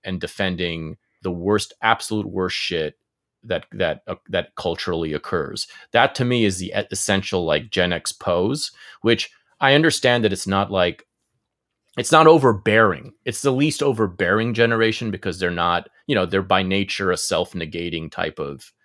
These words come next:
atti-, it's a self-negating type of attitude, and it's a, it's a, a shirking type of attitude. But for me <laughs> specifically, when I see the distilled Gen X pure form,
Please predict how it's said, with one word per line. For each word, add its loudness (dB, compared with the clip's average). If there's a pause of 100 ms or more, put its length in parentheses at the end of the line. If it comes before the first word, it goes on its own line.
(280)
atti-, -2
it's -12
a -6
self-negating -4
type -2
of -6
attitude, 0
and -6
it's -10
a, -6 (440)
it's -6
a, -2 (520)
a -2
shirking 0
type -2
of -4
attitude. 0 (480)
But 4 (180)
for -2
me 6
<laughs> -
specifically, 0 (420)
when 0
I 4
see 0
the 0
distilled -4 (140)
Gen -4
X -4 (480)
pure 0
form, 2